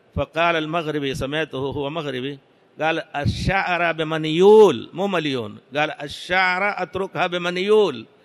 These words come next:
منيول تقولون مليون، ما أدري، المغاربة هكذا قال هو. هو، <laughs> هو من برابرة ال-، من،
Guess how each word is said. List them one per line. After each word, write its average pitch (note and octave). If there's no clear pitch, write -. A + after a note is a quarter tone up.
منيول F#3
تقولون F3+
مليون، F3
ما F3+
أدري، D#3+
المغاربة E3
هكذا F3
قال D#3+
هو. B2+
هو، D3+
<laughs> -
هو E3
من D#3+
برابرة C#3+
ال-، C3
من، C#3